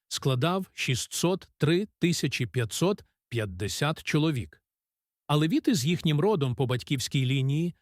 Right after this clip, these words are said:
не були пораховані між ізраїльськими синами. І сказав Господь Мойсеєві,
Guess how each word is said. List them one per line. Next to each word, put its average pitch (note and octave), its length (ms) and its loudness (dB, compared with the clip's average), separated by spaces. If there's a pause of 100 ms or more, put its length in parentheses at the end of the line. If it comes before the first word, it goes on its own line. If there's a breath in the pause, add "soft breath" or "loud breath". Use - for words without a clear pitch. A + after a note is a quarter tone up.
(240)
не G3+ 100 6
були D4+ 240 4
пораховані B2 920 0
між C#3+ 240 0
ізраїльськими A#2 760 -2
синами. G#2 560 -2 (580)
І - 80 0
сказав D#3+ 420 0
Господь C3+ 440 0
Мойсеєві, B2 720 -2